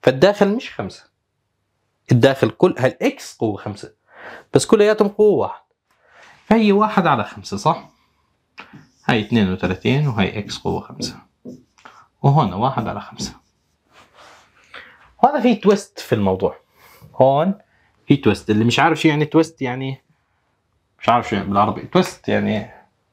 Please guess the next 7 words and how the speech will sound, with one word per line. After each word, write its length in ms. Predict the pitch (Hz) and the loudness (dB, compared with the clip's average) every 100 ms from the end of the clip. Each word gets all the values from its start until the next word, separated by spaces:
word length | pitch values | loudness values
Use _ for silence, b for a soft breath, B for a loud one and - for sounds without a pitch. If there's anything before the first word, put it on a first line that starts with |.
| _ _ | _ _
حبكة، 440 | _ - 143 - 95 | _ -2 0 0 0
لفة. 500 | 101 - - 92 - - B B B B B B B _ _ _ _ _ | 0 -2 -4 -4 -4 -10 B B B B B B B _ _ _ _ _
يعني 140 | 95 104 | -4 2
في 180 | 170 | 4
فكرة، 400 | 160 - 95 95 - | 4 2 -2 -6 0
في 120 | 127 | 2
فكرة. 380 | 123 - - | 2 -2 -8